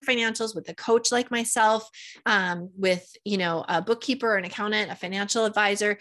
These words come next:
someone that can help you understand what your financials are saying on a regular basis. But today I'm telling you, just start by looking at them.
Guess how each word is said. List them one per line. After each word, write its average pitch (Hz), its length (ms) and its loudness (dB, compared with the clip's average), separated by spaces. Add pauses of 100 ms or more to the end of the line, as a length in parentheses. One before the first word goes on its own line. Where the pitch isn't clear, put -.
(160)
someone 254 300 0
that 233 100 -4
can 226 140 -8
help 220 420 -2
you 254 140 -2
understand 226 640 -2
what 185 160 -4
your 190 100 -8
financials 190 540 -2
are 190 40 0
saying 190 300 0
on 185 120 0
a 180 60 -2
regular 190 360 2
basis. 196 680 -4 (440)
But 233 180 0
today 262 400 2
I'm 233 140 2
telling 226 260 0
you, 220 80 -2
just - 360 -4 (120)
start 330 300 -2
by 262 100 4
looking 330 320 2
at - 220 -4
them. - 280 -8